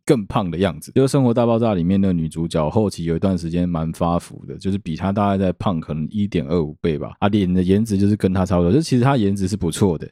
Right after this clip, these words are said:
然后既然这样，我们就暂时叫她 Penny 吧。总之呢，Penny 后来就跑来问我一个问题，她就说：“哎，你觉得我是一个怎么样的人？”我就大概知道她问什么。简单来说，她就是想问说为什么都没人要喜欢她嘛。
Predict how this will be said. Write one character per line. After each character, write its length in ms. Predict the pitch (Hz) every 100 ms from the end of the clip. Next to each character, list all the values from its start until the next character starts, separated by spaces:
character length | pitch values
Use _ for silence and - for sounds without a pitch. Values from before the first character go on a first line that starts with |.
| _ -
然 80 |
后 60 | 123
既 140 | -
然 100 | 139
这 60 | 131
样， 40 |
我 40 | 120
们 80 | 110
就 60 | 113
暂 180 | 120
时 100 | 101
叫 220 | 98 101 101
她 80 |
Penny 260 | 98 95 87
吧。 120 | 85
总 180 | 120 127
之 140 | 170
呢， 160 | 240 226
Penny 260 | 233 233 202
后 120 | 214
来 60 |
就 60 | 202
跑 220 | - 95
来 160 | 92 101
问 220 | 147 113
我 200 | 85 85
一 80 | 90
个 80 | 101
问 220 | 110 87
题， 140 | 80 78
她 80 |
就 100 | 151
说 380 | 165 160 160 165 -
：“哎， 100 | 143
你 180 | 113 107
觉 160 | 113
得 140 | 165 156
我 160 | 98
是 160 | - 135
一 80 | 113
个 80 |
怎 180 | 95 90
么 80 | 82
样 200 | 101 92
的 80 | 80
人？” 100 | 82
我 80 | 98
就 80 |
大 120 | 120 120
概 60 |
知 80 | 117
道 80 | 113
她 160 | 110
问 200 | 110 107
什 100 | 85
么。 100 | 76
简 140 | 78 92
单 120 | 127
来 60 | 117
说， 120 | 123
她 60 |
就 80 | 127
是 40 | 127
想 160 | 92
问 100 | 107
说 140 | 110 110
为 60 |
什 100 | 98
么 60 | 85
都 100 | 98
没 140 | 101
人 180 | 87 90
要 180 | 98 87
喜 300 | - - 80
欢 220 | 92 95
她 200 | 92 92
嘛。 180 | 87